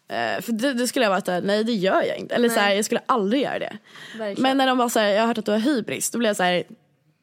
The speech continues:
Speaker 1: "Det har jag ju, typ."
Speaker 2: Mm.
Speaker 1: Förstår du? Alltså, eller det tar liksom, för det är min osäkerhet. Typ, uppfattas jag som att jag har hybris, eller uppfattas jag som att jag är skrikig och jobbig?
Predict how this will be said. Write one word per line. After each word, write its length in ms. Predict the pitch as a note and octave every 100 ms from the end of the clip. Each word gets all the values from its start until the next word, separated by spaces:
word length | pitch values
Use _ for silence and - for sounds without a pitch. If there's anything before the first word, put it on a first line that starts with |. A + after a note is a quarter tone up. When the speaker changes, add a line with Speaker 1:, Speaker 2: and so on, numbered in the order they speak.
| _
Speaker 1:
"Det 100 | -
har 220 | A#3 E4+
jag 100 | -
ju, 60 | -
typ." 320 | - - -
Speaker 2:
Mm. 220 | G#3+ G3
Speaker 1:
Förstår 240 | F#3+ C4 C#4
du? 60 |
Alltså, 180 | A3+ A#3+
eller 180 | - C#4+
det 100 | D4 -
tar 260 | D#4+ E4
liksom, 220 | D4 A#3+
för 100 | A3
det 80 | A3+
är 80 | D4
min 180 | A#3+ A3
osäkerhet. 640 | C#4+ A3+ A#3+ A#3+ D4+ A#3+
Typ, 140 | G#3+ G#3
uppfattas 580 | C4 - E4 E4 C4+ -
jag 160 | G3+ F#3+
som 160 | G#3
att 120 | G3
jag 80 | F#3+ F#3
har 120 | G3
hybris, 360 | A3 C4 G3+ G#3
eller 120 | G3
uppfattas 460 | C4 - C#4+ B3+
jag 120 | F#3+ F#3
som 100 | F#3+
att 80 | F#3
jag 60 |
är 60 | F#3
skrikig 460 | - G#3 F#3 F#3+
och 40 | F#3+
jobbig? 420 | G#3 F#3+ F#3+ -